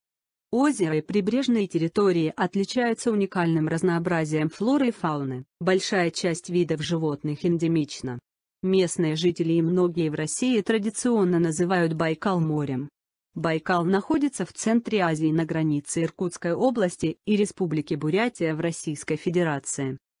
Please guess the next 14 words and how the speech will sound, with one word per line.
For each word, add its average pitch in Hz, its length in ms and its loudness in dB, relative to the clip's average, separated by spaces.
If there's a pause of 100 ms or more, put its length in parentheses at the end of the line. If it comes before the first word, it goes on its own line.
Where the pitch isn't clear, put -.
(180)
Озеро 220 460 2
протянулось 180 640 0
с - 160 -8
юго-запада 165 680 0
на 160 140 0
северо-восток 180 840 0
на 208 100 2
шестьсот 202 480 -2
двадцать 160 460 -4
километров 180 640 0
в 175 40 -6
виде 185 340 0
гигантского 180 760 -2
полумесяца. 151 880 -2